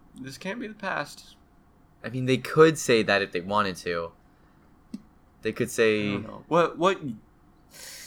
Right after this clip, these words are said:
Speaker 2: Or
Speaker 1: I, I could see
Speaker 2: figured it out.
Speaker 1: two thousands?
Speaker 2: Scarlet Witch. Scarlet Witch is gonna change the whole universe,
Speaker 1: <laughs> Oh
Speaker 2: and
Speaker 1: my
Speaker 2: then you can
Speaker 1: gosh.
Speaker 2: throw Venom in while you're at that.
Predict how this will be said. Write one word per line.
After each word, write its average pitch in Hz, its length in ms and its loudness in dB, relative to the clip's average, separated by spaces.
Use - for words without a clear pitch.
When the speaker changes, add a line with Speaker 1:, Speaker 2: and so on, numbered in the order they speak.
Speaker 2:
Or 226 360 12
Speaker 1:
I, 220 220 10
I 233 80 6
could - 160 -10
see - 160 2
Speaker 2:
figured 151 220 10
it 147 100 8
out. 151 180 10
Speaker 1:
two 160 100 -6
thousands? 180 540 -8
Speaker 2:
Scarlet 123 460 8
Witch. 113 540 4
Scarlet 139 340 10
Witch 139 140 8
is - 60 -8
gonna 127 140 -2
change 139 240 4
the 131 100 8
whole 139 180 10
universe, 127 500 10
Speaker 1:
<laughs> - 40 0
Oh - 20 2
Speaker 2:
and 123 80 6
Speaker 1:
my 113 80 8
Speaker 2:
then 123 160 6
you 117 60 6
can 110 120 8
Speaker 1:
gosh. 117 80 6
Speaker 2:
throw 139 140 10
Venom 117 260 8
in 107 100 4
while 104 140 8
you're 98 120 4
at 95 160 2
that. 104 260 4